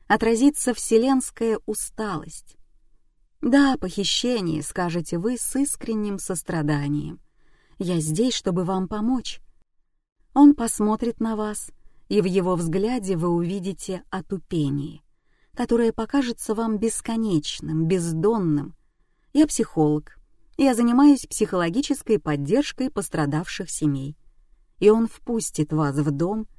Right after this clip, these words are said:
и проведет в гостиную, где будет сидеть его жена. И вы увидите эту новую обстановку,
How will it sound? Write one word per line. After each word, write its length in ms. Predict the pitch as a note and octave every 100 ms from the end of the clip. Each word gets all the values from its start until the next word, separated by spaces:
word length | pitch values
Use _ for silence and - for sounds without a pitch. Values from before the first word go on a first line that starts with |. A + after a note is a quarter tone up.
| _ - _
и 100 | A#3
проведет 480 | A#3+ A#3+ A#3+ A#3+ C#4+
в 80 | G3
гостиную, 880 | E3 D3+ - - G#3 A#3 A3 G3+ - - _ _
где 200 | G3+ G#3+
будет 260 | B3 C4 B3
сидеть 480 | - G3+ A3 D4 G3+
его 240 | G3+ G#3
жена. 500 | G#3 G3 D#3 C#3 D3 - _ _ _ _
И 120 | - G3+
вы 100 | G#3+
увидите 720 | G#3 A3+ A3+ A3+ - G3+ G#3 _
эту 300 | G#3 A3+ A3
новую 540 | G3+ G3 A#3 G#3+ G#3+ G#3 -
обстановку, 880 | - - B3 G3+ D#3+ A#2+ - -